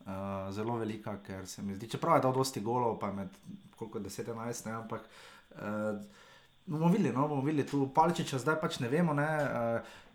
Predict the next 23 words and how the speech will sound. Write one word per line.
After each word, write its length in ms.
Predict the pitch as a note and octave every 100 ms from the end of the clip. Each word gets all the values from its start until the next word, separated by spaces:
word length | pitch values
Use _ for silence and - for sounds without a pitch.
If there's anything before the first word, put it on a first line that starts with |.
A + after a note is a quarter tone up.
| - - - -
kak 220 | - G3+ G#3+
je 80 |
s 60 | G#3
to 80 | A3
poškodbo, 540 | G#3+ - G#3 A3 B2+
ne, 180 | A2+ D3+
mislim, 400 | E3+ F3 F3+ D3+
zdaj 160 | C3+ D#3+
Maribor 360 | F3+ F#3 F3
je 100 | F#3+
kupo 260 | F3+ F#3 F#3
igralca, 400 | D#3+ E3 F#3 F3+
ki 140 | - A#2+
ga 140 | A2+
najbolj 320 | D3+ F#3+ G3
potrebuje, 580 | G3 D3 C#3 C3+ G3+ F#3
ne, 180 | C3 C#3+ F3 - - - _
tam 220 | D#3+ F3
je 60 | F3+
zdaj 140 | F3
Maribor 380 | F3 F3 E3+ E3
najbolj 300 | E3+ F3 E3+
tanek, 360 | E3 D#3+ C3+